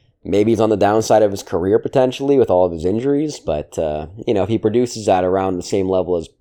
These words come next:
before last year, um, where he was shooting, like, forty-three percent from three.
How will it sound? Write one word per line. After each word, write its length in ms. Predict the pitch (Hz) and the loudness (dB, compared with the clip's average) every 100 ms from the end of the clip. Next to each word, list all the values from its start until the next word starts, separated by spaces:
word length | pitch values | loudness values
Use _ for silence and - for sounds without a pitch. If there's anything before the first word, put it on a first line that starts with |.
| _ 95 | _ -16
before 300 | - 147 123 | 2 4 4
last 400 | 90 85 - - | 2 -4 -8 -10
year, 320 | 85 82 - _ _ _ _ _ | -8 -8 -10 _ _ _ _ _
um, 180 | 87 85 | -8 -4
where 100 | 90 | -2
he 60 | 87 | -4
was 80 | - | -4
shooting, 240 | 110 92 | -4 -4
like, 160 | 80 - | -6 -4
forty-three 480 | 107 95 87 95 | 0 0 -2 -6
percent 380 | - 87 98 87 | -6 -6 -6 -6
from 140 | 76 80 | -8 -14
three. 520 | - 104 90 85 | -6 -2 -2 -4